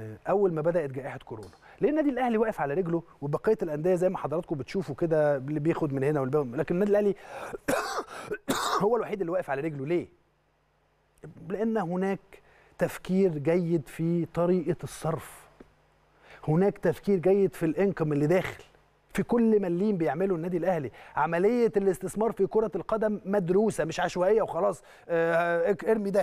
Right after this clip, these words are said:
هنا وهات ده هنا و-، وقطاع ناشئين وسرح وناس بتمشي من، ما عندناش احنا الكلام ده. كل حاجة بتبقى على قد ما بيستطيعوا يعني بتبقى مدروسة، وممكن واحد أو اتنين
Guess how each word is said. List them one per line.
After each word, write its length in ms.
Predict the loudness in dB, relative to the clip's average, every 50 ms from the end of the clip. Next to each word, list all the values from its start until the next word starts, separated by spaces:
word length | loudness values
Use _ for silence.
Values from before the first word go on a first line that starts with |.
| 2 0
هنا 140 | 0 0
وهات 200 | 0 0 0 0
ده 200 | 0 0 0 2
هنا 240 | 2 2 2 2 0
و-، 140 | 0 -2 -4 -8 -14 -20 -20 -20 -4 0
وقطاع 920 | 2 4 6 6 6 6 6 4 2 0 -4 -6 -4 -2 0 0 0 0
ناشئين 380 | 0 -2 -4 -4 -4 -4 -2
وسرح 560 | -2 -2 -2 0 0 0 0 0 0 -2 -2 -4
وناس 240 | -6 -6 -6 -6
بتمشي 380 | -6 -6 -4 -4 -6 -6 -6 -8
من، 180 | -8 -8 -6 -6
ما 60 | -6
عندناش 360 | -4 -2 -2 -2 -2 -2 -4
احنا 160 | -6 -6 -8
الكلام 300 | -10 -8 -6 -6 -6 -8
ده. 160 | -8 -12 -18 _ _ _ _ _ _ _ _ -10 _
كل 200 | 0 2 2 4
حاجة 300 | 2 2 2 4 4 2
بتبقى 560 | 2 0 0 0 0 0 2 0 0 0 0
على 120 | 0 0 0
قد 200 | -2 -4 -4 -4
ما 120 | -6 -4
بيستطيعوا 880 | -6 -6 -8 -8 -6 -4 -4 -4 -4 -6 -8 -8 -4 -4 -2 0 2 2
يعني 240 | 2 2 0 -4 -6
بتبقى 280 | -4 -4 -4 -2 -2
مدروسة، 520 | -4 -4 -2 -4 -4 -4 -2 -2 -2 -2 -4 -8 -14 -20 -6 -2
وممكن 360 | 0 2 2 2 2 2 2
واحد 260 | 2 0 0 0 0
أو 120 | 0 0 0
اتنين 320 | 0 0 0 0 0 0